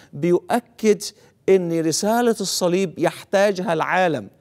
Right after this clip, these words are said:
حتى فكرة السلام، يمكن إحنا ب-، الناس بتدور على السلام، بس بيدور عليه في مكان غلط. سلام بين فلسطين وإسرائيل. السلام في، بين س-، ف-، فلسطين وإسرائيل مشكلته إن كل واحد عايز ياخد.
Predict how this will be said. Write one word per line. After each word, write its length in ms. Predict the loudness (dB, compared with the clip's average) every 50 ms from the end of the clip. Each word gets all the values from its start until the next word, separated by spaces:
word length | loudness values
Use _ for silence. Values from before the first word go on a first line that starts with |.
| _ _ _ _ -20 -20 -20 -20
حتى 500 | -14 -8 -4 -4 -4 -4 _ -4 -4 -2
فكرة 300 | 0 0 0 0 -2 -4 -4
السلام، 500 | -4 -4 -2 -2 0 2 2 2 2 0
يمكن 320 | -2 -4 -4 -4 -4 -4
إحنا 260 | -4 -4 -2 0 0 0
ب-، 160 | 0 -2 -4
الناس 260 | -2 0 0 0 0
بتدور 320 | -2 -2 0 0 2 2
على 120 | 0 -2 -4
السلام، 240 | -6 -6 -6 -6 -6
بس 120 | -4 -4
بيدور 300 | -4 -2 0 0 0 0
عليه 140 | 0 -2 -4
في 120 | -6 -8
مكان 180 | -10 -8 -8 -6
غلط. 240 | -6 -6 -6 -6 -10 _ _ _ _ _
سلام 320 | -8 -4 -2 0 0 0 -2
بين 140 | -4 -4
فلسطين 480 | -4 -4 -6 -6 -6 -6 -6 -6 -6 -4
وإسرائيل. 420 | -4 -6 -6 -4 -4 -4 -4 -4 -8 -14 _ _ _ _ _ _ -10 -8
السلام 300 | -6 -2 0 0 0 -2
في، 140 | -4 -8
بين 280 | -8 -6 -4 -4 -4 -4
س-، 140 | -6 -10 -12
ف-، 160 | -10 -8 -6
فلسطين 480 | -6 -6 -6 -6 -8 -8 -6 -6 -6 -4
وإسرائيل 360 | -4 -4 -2 -2 -2 -2 -2
مشكلته 540 | -4 -6 -4 -2 0 -2 0 -2 -6 -6 -6 -8 -18 -16 _ -6
إن 120 | -4 -4 -2
كل 200 | 0 0 2 0
واحد 240 | 0 0 -2 -4
عايز 320 | -2 0 2 2 0 2 2
ياخد. 380 | 4 4 4 4 2 -4 -8